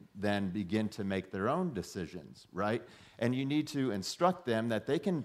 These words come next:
trust in God, and they can talk to God, and more importantly, they can hear from God. But sometimes when they become these young adults, and you can see this big decision that's on the horizon for them that they have to make, and you know what they should do,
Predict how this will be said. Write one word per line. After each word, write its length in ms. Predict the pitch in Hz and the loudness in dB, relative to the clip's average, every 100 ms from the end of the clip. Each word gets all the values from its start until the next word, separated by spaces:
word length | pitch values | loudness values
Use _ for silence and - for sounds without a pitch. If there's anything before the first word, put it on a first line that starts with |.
| - | -6
trust 500 | - 110 98 95 - | -4 2 2 2 -4
in 140 | 139 | -2
God, 340 | 139 175 147 101 | 2 4 4 2
and 140 | 104 | 2
they 80 | 139 | 0
can 220 | - 110 - | 0 -2 -4
talk 380 | - 101 104 - | -2 0 0 -4
to 80 | 110 | -2
God, 260 | 117 127 | 2 2
and 100 | 117 | 2
more 280 | 107 139 139 | 0 2 0
importantly, 400 | 131 - 160 127 | 0 0 0 2
they 160 | 104 117 | 2 0
can 160 | 127 | -2
hear 260 | 107 160 185 | -2 0 0
from 260 | 185 110 87 | 0 -4 0
God. 340 | 90 80 80 - - - - | -2 -2 -8 -14 -20 -8 0
But 220 | 123 - | 0 2
sometimes 560 | 165 202 180 131 123 | 2 2 6 6 6
when 120 | 123 123 | 2 0
they 60 | |
become 320 | 123 117 143 | 0 0 0
these 240 | 131 117 95 | 2 0 2
young 220 | 127 135 | 2 2
adults, 580 | 101 127 165 131 - - - - - | 4 6 4 2 -6 -14 -20 -10 0
and 160 | 117 | 0
you 140 | 131 190 | 2 0
can 160 | 147 | -2
see 260 | 113 - 170 | -2 0 2
this 180 | 120 110 | 2 -2
big 320 | 95 127 139 | 2 2 4
decision 540 | 113 - 147 139 156 | 0 -2 -2 -2 0
that's 180 | 139 110 | 0 0
on 140 | 135 135 | 0 2
the 80 | |
horizon 560 | 110 104 110 131 143 151 | 2 4 6 6 2 -4
for 200 | - 160 | -4 0
them 280 | 156 160 160 - - | 0 0 -2 -10 -6
that 180 | 113 - | -4 0
they 140 | 127 147 | 2 4
have 220 | 139 139 | 2 2
to 100 | 113 | 0
make, 380 | 120 156 160 - - - | 2 0 -2 -12 -14 0
and 200 | 120 120 | 2 2
you 140 | 156 | 2
know 400 | 151 151 156 160 156 - _ _ _ _ _ | 4 6 6 2 -4 -18 _ _ _ _ _
what 240 | 92 123 147 | 4 6 6
they 140 | 165 | 2
should 280 | 139 156 135 | 2 0 2
do, 320 | 127 156 175 | 4 4 2